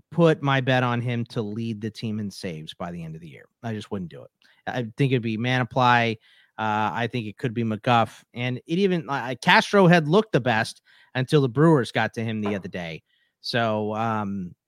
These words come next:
I don't, I, I honestly don't know. Right now, Chafin's the guy. Wouldn't shock me if when Mantiply comes back, Chafin is still a guy for a little bit. But also, as soon as Chafin gives it up,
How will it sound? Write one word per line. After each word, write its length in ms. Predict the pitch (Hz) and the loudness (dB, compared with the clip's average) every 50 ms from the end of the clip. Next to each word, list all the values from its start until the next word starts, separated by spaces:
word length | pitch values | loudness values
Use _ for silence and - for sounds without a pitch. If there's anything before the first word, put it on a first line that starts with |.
| _ _ - | _ _ -6
I 180 | 101 120 127 | -2 -2 0
don't, 160 | 131 127 110 - | 0 -2 -4 -4
I, 380 | - 123 127 120 - 131 143 | -4 -4 -4 -4 0 2 2
I 20 | 143 | 6
honestly 380 | 147 165 175 160 - - 156 | 6 6 6 6 4 2 2
don't 180 | 147 147 143 135 | 4 4 2 2
know. 280 | 127 113 92 82 - - | 0 -2 -4 -6 -10 -10
Right 260 | 113 127 147 185 208 185 | 0 4 4 6 6 6
now, 220 | 185 180 180 165 | 6 6 6 4
Chafin's 420 | - - 185 170 - 175 170 151 - | 4 2 0 0 0 -2 -4 -2 -2
the 80 | 175 | 0
guy. 380 | 151 170 160 151 147 147 143 139 - _ _ _ _ _ _ _ _ - | 4 6 6 8 6 6 4 0 -6 _ _ _ _ _ _ _ _ -4
Wouldn't 320 | 143 151 180 180 175 156 | 0 2 4 4 2 2
shock 320 | - - 165 156 156 160 | 2 4 4 4 4 2
me 160 | 160 151 143 139 | 0 0 0 -2
if 100 | 127 - | 0 0
when 140 | 151 143 | 0 0
Mantiply 480 | 139 139 139 135 131 - 143 135 135 - | 0 0 0 -2 -2 -2 -2 -2 -2 -2
comes 180 | 143 131 123 - | -6 -8 -6 -4
back, 220 | 135 123 120 - | -2 -2 -2 -2
Chafin 320 | - - 139 127 - 123 | -4 -6 -6 -4 -4 -8
is 80 | 110 - | -8 -6
still 200 | - 135 135 131 | -6 -4 -4 -4
a 40 | 131 | -2
guy 200 | 127 131 131 127 | -2 -2 -2 -2
for 140 | - - 139 | -4 -6 -6
a 20 | |
little 180 | 127 131 135 135 | -6 -4 -4 -4
bit. 240 | 127 135 127 127 - _ _ _ _ _ - | -2 -4 -4 -4 -8 _ _ _ _ _ -12
But 80 | 107 | -10
also, 640 | 104 98 131 135 - - - 131 123 120 113 107 98 _ _ _ _ _ _ _ _ _ | -8 -4 -4 -4 -4 -4 -4 -4 -2 -2 -4 -6 -10 _ _ _ _ _ _ _ _ _
as 140 | 117 123 - | -10 -10 -8
soon 200 | - 165 160 151 | -4 -2 -2 -2
as 80 | 139 - | -2 -4
Chafin 400 | - - 143 135 110 127 127 123 | -2 -2 -2 -2 -2 -4 -6 -4
gives 240 | 120 127 117 107 - | -4 -4 -4 -4 -6
it 80 | 120 120 | -6 -4
up, 240 | 113 107 101 - | -4 -4 -4 -6